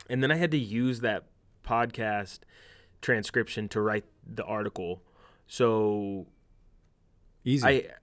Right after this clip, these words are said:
Speaker 1: I had, <laughs> I, I was hesitating a little bit 'cause, you know, folks can kinda get a little bit more guarded in, like, the podcast setting. 'Cause otherwise, when I'm recording interviews, I tell people specifically,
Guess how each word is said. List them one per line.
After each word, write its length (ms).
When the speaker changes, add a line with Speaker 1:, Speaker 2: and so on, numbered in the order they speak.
Speaker 1:
I 180
had, 280
<laughs> 760
I, 160
I 140
was 220
hesitating 580
a 40
little 180
bit 180
'cause, 420
you 120
know, 140
folks 600
can 240
kinda 260
get 200
a 40
little 240
bit 120
more 220
guarded 440
in, 160
like, 160
the 60
podcast 480
setting. 420
'Cause 260
otherwise, 480
when 120
I'm 180
recording 600
interviews, 440
I 100
tell 200
people 260
specifically, 520